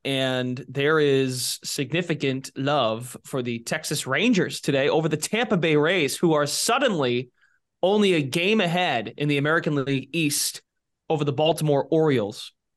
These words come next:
Tampa's been sliding. Baltimore's hot. It's more so about Baltimore being hot.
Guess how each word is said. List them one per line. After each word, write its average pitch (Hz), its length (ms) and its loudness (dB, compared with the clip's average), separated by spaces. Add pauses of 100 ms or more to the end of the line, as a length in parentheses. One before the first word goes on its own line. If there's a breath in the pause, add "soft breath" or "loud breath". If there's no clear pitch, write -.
(120)
Tampa's 160 340 0
been 151 140 0
sliding. 185 480 2
Baltimore's 160 520 0
hot. 123 300 -2 (220)
It's - 80 -16
more 175 160 2
so 151 180 0
about 123 220 0
Baltimore 131 380 0
being 110 220 -8
hot. 107 260 -8